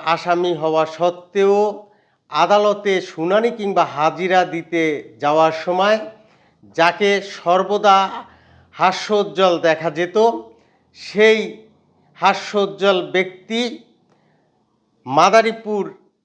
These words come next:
এই দুই আসনের আটবারের নির্বাচিত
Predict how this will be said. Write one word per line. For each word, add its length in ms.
এই 260
দুই 460
আসনের 540
আটবারের 600
নির্বাচিত 920